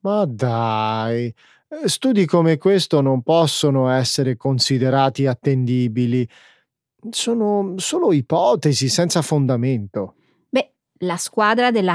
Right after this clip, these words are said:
Speaker 2: Harvard Medical School la pensa diversamente. Dopo un'attenta analisi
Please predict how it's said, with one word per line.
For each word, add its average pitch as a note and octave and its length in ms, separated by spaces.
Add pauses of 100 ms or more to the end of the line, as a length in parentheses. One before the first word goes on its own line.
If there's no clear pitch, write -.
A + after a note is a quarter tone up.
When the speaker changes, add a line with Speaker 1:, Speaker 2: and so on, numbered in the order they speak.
Speaker 2:
Harvard G#3 320
Medical F#3 460
School D#4 500 (180)
la F#3 200
pensa A#3+ 480
diversamente. F3 1000 (600)
Dopo G4 420
un'attenta G3+ 760
analisi A#3+ 680